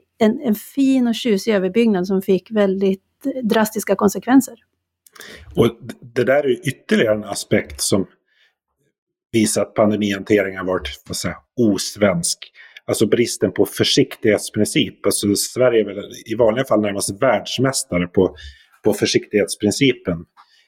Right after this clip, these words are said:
Speaker 2: Eh, men här gick liksom civilsamhället före, ja, men precis som Tove sa, låta medarbetare jobba hemma eller liksom uppmana dem att stanna hemma då efter sportlovet i fjol. Medans, eh,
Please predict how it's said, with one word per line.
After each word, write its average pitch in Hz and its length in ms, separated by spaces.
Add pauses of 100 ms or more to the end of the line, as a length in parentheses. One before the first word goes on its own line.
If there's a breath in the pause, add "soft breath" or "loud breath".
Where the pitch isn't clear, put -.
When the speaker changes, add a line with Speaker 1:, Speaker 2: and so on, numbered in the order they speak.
(180)
Speaker 2:
Eh, 95 160
men 101 180
här 135 180
gick 107 240
liksom 101 220
civilsamhället 113 960 (180)
före, 95 540
ja, 101 100
men 101 140
precis - 240
som 104 120
Tove 98 280
sa, 92 340 (640)
låta 101 240
medarbetare 98 640
jobba 95 220
hemma 104 600
eller 98 380
liksom 92 320
uppmana 104 480
dem 98 80
att 95 60
stanna 98 240
hemma 95 340
då 95 120
efter 92 200
sportlovet 92 640
i 85 40
fjol. 98 340 (1700)
Medans, 104 680
eh, 95 340